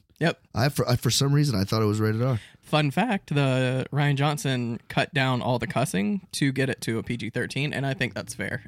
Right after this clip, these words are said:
Speaker 1: It doesn't need all the cussing.
Speaker 2: Yeah. I mean, if there would have been, like, some more, like,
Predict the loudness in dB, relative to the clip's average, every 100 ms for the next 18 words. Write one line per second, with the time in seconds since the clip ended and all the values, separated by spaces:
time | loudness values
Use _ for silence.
0 | -6 -2 0 -2 -6 -8 -8 -8 -10 -8
1 | -8 -10 _ _ _ _ _ _ -20 0
2 | 2 4 4 0 _ _ _ _ _ _
3 | -10 0 4 4 4 4 4 4 4 2
4 | 2 2 0 0 -2 0 2 2 2 2
5 | 0